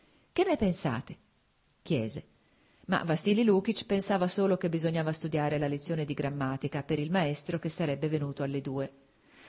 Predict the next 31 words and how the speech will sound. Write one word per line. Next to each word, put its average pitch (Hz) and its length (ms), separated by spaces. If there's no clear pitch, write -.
"No, 240 280
ditemi 233 360
solo, 156 300
Vasili 170 380
Lukic", 175 500
domandò 139 480
a 143 60
un 131 160
tratto, 147 500
già 117 180
seduto 165 400
dietro 139 300
al 131 100
tavolo 147 320
di 135 120
studio 160 420
e 175 100
trattenendo 147 640
nelle 135 240
mani 135 380
il 131 100
libro. 127 380
"Che 285 140
cosa 294 260
c'è 175 200
di 156 100
più 220 160
dell'Alexander 175 720
Nevsky, 131 520
lo 185 100
sapete? 175 520